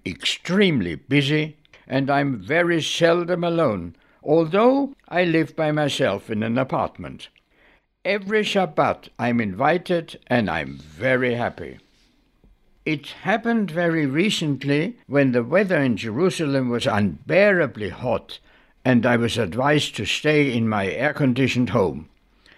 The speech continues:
That was the first time in a long period that I spent Shabbat by myself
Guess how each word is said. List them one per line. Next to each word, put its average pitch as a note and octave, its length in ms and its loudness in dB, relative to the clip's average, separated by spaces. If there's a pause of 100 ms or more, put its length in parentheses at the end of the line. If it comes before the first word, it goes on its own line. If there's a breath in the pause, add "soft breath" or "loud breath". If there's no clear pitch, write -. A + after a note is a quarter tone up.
(300 soft breath)
That D3 420 -4
was D#3 220 0
the D#3+ 140 2
first D3 500 0
time C#3 380 2
in B2+ 160 0
a B2+ 120 2
long D3+ 460 2
period B2+ 580 0 (240 soft breath)
that A2 220 -2
I G2+ 140 0
spent B2+ 400 0
Shabbat A2+ 720 -4
by G#2 160 -2
myself A#2+ 800 -2